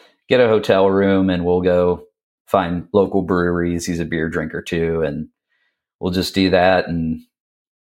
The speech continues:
yeah, the, my, my, my family is, is very supportive, as much as early on they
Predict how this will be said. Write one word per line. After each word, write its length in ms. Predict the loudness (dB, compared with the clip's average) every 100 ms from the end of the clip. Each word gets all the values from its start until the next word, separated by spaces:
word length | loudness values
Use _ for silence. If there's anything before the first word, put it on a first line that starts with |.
| _ 0
yeah, 300 | 2 2 -2
the, 100 | -2
my, 220 | 0 0 2
my, 180 | 2
my 260 | 0 0 -2
family 420 | 0 0 0 -4
is, 220 | -6 -8 -10
is 300 | -10 -12 -18 _ _ _ _ 0
very 320 | 2 2 0
supportive, 800 | -4 -4 0 0 0 -4 -8 -6
as 160 | -4 0
much 220 | -2 0
as 120 | 0
early 380 | 0 2 2 2
on 320 | 0 -2 -4
they 320 | -4 -4 -8